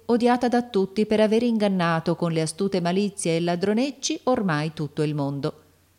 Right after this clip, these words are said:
Ritrovandosi priva d'amici e perseguitata a morte, si incontrò nel cane di razza mastina, il quale, volendosi avventare addosso di essa per ucciderla,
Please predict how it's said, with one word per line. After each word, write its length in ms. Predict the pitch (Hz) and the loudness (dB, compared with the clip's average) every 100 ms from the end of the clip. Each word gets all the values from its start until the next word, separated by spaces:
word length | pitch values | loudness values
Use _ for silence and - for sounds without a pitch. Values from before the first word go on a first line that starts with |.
| _ - | _ -2
Ritrovandosi 720 | 302 349 285 190 214 - 156 | -2 2 2 4 2 2 -2
priva 260 | 160 190 | 0 0
d'amici 460 | 156 151 226 233 135 | 0 0 0 -2 -4
e 40 | |
perseguitata 680 | 127 147 151 165 175 180 208 | -4 -6 -4 -4 -4 -4 -4
a 60 | 254 | -2
morte, 460 | 220 143 143 226 220 - - | 0 -2 -6 -8 -8 -14 -6
si 180 | - | -4
incontrò 500 | 359 359 349 285 185 | -4 -6 -6 -2 0
nel 260 | 170 214 233 | 0 -2 -2
cane 320 | 277 294 294 | -2 -2 -2
di 100 | 240 | 0
razza 340 | 202 196 - 196 | 0 0 -2 -2
mastina, 600 | 175 - - 139 143 - _ _ _ - | -2 -6 -8 -6 -6 -10 _ _ _ -4
il 180 | 180 180 | -2 2
quale, 400 | 220 170 135 131 | 4 4 0 0
volendosi 500 | 135 170 226 208 190 | 0 2 2 2 0
avventare 540 | 165 170 170 175 170 | -2 -4 -2 0 0
addosso 400 | 160 170 165 180 | 0 -2 -2 -4
di 140 | 175 | -2
essa 360 | 185 160 - 120 | -2 -2 -4 -6
per 240 | - 151 | -4 -4
ucciderla, 800 | 143 147 - 156 131 139 139 170 | -2 -4 -6 -4 -4 -6 -4 -6